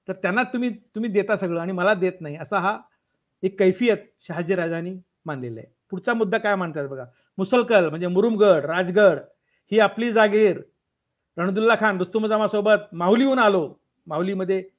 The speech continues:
जो तह झाला तेव्हापासून मी आलो, त्यावेळेपासून आपल्याकडे आहेत.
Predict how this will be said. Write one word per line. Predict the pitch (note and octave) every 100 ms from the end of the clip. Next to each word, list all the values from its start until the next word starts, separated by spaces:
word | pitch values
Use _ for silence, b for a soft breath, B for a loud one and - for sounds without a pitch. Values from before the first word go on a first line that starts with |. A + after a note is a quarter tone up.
| D3
जो | F3 F#3+
तह | A3+
झाला | F#3 C#3+ A#2+ _
तेव्हापासून | F3 G3+ F3+ C#4+
मी | C4
आलो, | E3+ D3 C#3 _ _ _ -
त्यावेळेपासून | G3 G3+ G3 G#3+ G3+ F3+ A3 G#3+
आपल्याकडे | F#3+ G3 G3 G3
आहेत. | F#3 E3 E3 _ F3 F3 D3+